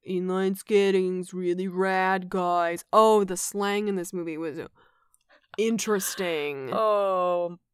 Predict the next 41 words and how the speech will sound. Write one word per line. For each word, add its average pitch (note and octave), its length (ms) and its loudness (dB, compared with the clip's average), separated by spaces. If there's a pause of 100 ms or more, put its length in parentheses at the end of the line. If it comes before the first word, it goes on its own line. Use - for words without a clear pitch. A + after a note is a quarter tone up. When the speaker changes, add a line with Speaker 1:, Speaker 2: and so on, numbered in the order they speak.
(180)
Speaker 2:
oh F#3+ 160 2
boy. F#3 480 -4 (320)
The - 80 -10
Speaker 1:
Yeah. C#3 240 -4
Speaker 2:
slang. - 480 -10 (200)
Speaker 1:
It F#3 120 -8
was F3+ 300 -8 (180)
Speaker 2:
Fat - 560 -4 (240)
with F3+ 120 -14
a F3+ 140 -10
Speaker 1:
Yeah, F3 220 2
Speaker 2:
P - 40 -2
H. - 240 -8
Speaker 1:
P F#3+ 180 0
H G3 260 0
fat. F3 440 4
Speaker 2:
Dude, F#3 200 2
rad. E3+ 640 0
Speaker 1:
Rad. E3+ 400 -6
I G3 120 4
mean, F#3 180 0
I'd F#3+ 180 2
say E3+ 200 -2
rad. C#3 540 -4 (360)
But A3 100 2
I C#4+ 100 6
say A4 160 4
Speaker 2:
Yeah. G4 100 4
Speaker 1:
rad C4 220 4
with, G#3 160 0
like, F#3+ 140 -2
a F3+ 60 -2
twinge F3 440 -8
of D#3+ 100 -10
irony, F3+ 560 -4
'cause, F#3 240 -8
like, D#3 220 -8 (520)
I G#3 100 6
also C#4 160 0
say C4+ 160 -2
stellar. F#3+ 760 -2